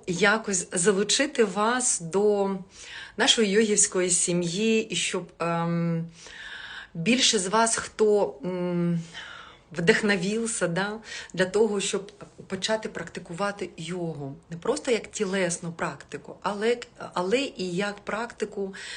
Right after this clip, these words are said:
для нашої душі. Тобто йогу ми розглядаємо як систему самопізнання, пізнання Всесвіту,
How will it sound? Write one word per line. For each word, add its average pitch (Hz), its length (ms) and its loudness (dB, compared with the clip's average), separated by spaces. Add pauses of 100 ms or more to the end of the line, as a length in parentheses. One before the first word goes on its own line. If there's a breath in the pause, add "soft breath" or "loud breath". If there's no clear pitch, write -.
(120 loud breath)
для 196 300 -2
нашої 180 440 0
душі. 170 540 -2
Тобто - 300 -6
йогу 196 320 4
ми 165 140 0
розглядаємо 160 600 -2
як 151 140 -6
систему 156 460 -2
самопізнання, 147 1000 -6
пізнання 160 400 -6
Всесвіту, 226 800 -4